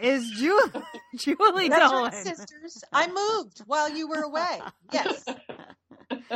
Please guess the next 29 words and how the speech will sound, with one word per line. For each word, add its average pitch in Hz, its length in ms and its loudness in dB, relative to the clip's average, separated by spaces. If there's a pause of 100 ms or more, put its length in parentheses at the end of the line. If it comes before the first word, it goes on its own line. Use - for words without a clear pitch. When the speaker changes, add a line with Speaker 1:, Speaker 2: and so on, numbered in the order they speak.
(220)
Speaker 2:
Only 392 200 -4
temporarily. 269 680 -6 (180)
And 254 120 -4
I'll 277 180 -2
explain 247 580 -12 (100)
what 226 200 -8
I'm 226 140 -6
doing 208 500 -12
in 185 100 -12
Brooklyn 170 640 -12
in 190 140 -10
a 175 40 -8
little 175 200 -8
bit. 165 260 -10 (260)
Speaker 1:
Right. 262 240 4 (180)
Yeah, 269 160 2
don't 294 300 0
say 294 200 0
that, 233 200 0
Julie, 214 260 -4
'cause 214 200 -6
people 262 220 -2
are 262 80 4
gonna 240 120 2
think, 233 160 0
"What, 285 200 -4
Julie 339 280 0
moved 294 240 -2
again?" 240 440 -2